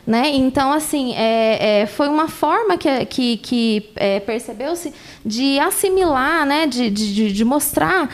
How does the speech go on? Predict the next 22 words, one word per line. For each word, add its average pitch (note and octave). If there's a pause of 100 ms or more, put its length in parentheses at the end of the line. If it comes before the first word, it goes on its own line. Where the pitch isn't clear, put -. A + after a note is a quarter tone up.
(280)
que D#4+
uma E4
sociedade C#4
acessível, A#3
uma B3
sociedade C4
inclusiva, A3+ (280)
verdadeiramente B3+
inclusiva, G#3+
porque -
é -
aquela A3+
que -
tá A#3
no A3+
papel G#3
e A3
não G#3
funciona G3+
no, F#3 (380)
no, G3+
no F#3+